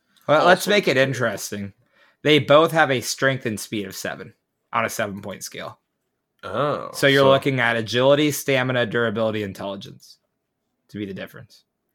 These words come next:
Speaker 3: I don't know
Speaker 2: Does
Speaker 3: if
Speaker 2: Phoenix have intelligence?
Speaker 3: does
Speaker 2: Well, I'm
Speaker 3: Silver Surfer have intelligence?
Speaker 2: No, he was just like, wasn't he just like a diplomat?
Speaker 3: What are you going with, Kelsey?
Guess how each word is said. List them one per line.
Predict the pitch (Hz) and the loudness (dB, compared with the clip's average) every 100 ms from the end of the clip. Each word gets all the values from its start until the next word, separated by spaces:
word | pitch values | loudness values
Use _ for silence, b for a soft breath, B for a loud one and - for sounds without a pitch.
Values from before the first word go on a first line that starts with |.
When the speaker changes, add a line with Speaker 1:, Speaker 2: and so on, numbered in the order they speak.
| _ | _
Speaker 3:
I | 117 151 | 0 2
don't | 185 156 | 0 0
know | 131 127 120 113 110 _ _ _ | 0 0 0 -2 -6 _ _ _
Speaker 2:
Does | 107 | -10
Speaker 3:
if | 117 | -10
Speaker 2:
Phoenix | - - - | -14 -20 -18
have | 98 107 101 | -14 -14 -14
intelligence? | 92 - 101 135 - 87 165 - _ - | -20 -18 -14 -14 -14 -18 -18 -20 _ -4
Speaker 3:
does | 98 98 95 - 123 | 0 0 -2 -6 -2
Speaker 2:
Well, | 156 | 0
I'm | 233 277 _ _ _ _ _ | 0 -4 _ _ _ _ _
Speaker 3:
Silver | - 104 92 95 | -6 -6 -4 -6
Surfer | - 170 175 92 | 2 2 2 -4
have | 87 | -6
intelligence? | 82 - 58 - - 123 - - _ _ _ _ _ _ _ _ _ _ _ _ _ | -8 -12 -12 -12 -18 -18 -16 -18 _ _ _ _ _ _ _ _ _ _ _ _ _
Speaker 2:
No, | 135 185 | -8 -4
he | 175 180 | 0 -2
was | 165 | -2
just | 180 190 | -4 -2
like, | 156 - _ _ | -2 -4 _ _
wasn't | 135 180 339 | -10 -10 -6
he | |
just | 311 320 | -8 -6
like | 339 | -6
a | 254 | -6
diplomat? | - 117 - 175 196 220 226 _ _ _ _ _ _ _ _ _ _ _ _ - | -6 -8 -6 -6 -6 -8 -10 _ _ _ _ _ _ _ _ _ _ _ _ -2
Speaker 3:
What | 117 | 2
are | 123 | 4
you | 117 | 4
going | 104 98 | 2 0
with, | 95 - | -6 -4
Kelsey? | 98 95 101 | -4 -4 -10